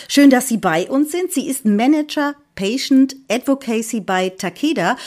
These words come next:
und wird unseren Podcast heute ebenfalls mit wichtigen Tipps für Erkrankte bereichern. Ja, herzlich willkommen.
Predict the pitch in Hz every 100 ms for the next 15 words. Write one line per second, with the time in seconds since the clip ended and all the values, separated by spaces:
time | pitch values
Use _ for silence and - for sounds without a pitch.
0 | - - 254 214 277 262 247 233 240 233
1 | 262 247 262 240 - 247 240 - - 277
2 | 320 302 220 220 220 214 185 220 - 233
3 | 214 - 262 - - 226 185 185 - 202
4 | 220 - 190 196 147 147 147 151 156 120
5 | - _ - - - 190 165 160 - -
6 | 214 202 185 180 - 185 214 302